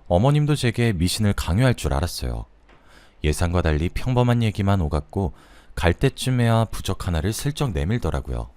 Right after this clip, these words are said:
"이거 지갑에 넣고 다녀요. 애군을 막아주는 부적이래요. 그래도 없는 것보단 나을 것 같아서.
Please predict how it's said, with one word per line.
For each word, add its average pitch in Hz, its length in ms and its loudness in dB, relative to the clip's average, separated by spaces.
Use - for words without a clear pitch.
"이거 85 640 4
지갑에 117 440 2
넣고 101 360 2
다녀요. 67 500 -2
애군을 139 340 4
막아주는 120 520 0
부적이래요. 78 880 -2
그래도 - 320 -4
없는 82 280 0
것보단 71 380 0
나을 73 220 2
것 113 160 -2
같아서. 65 800 -4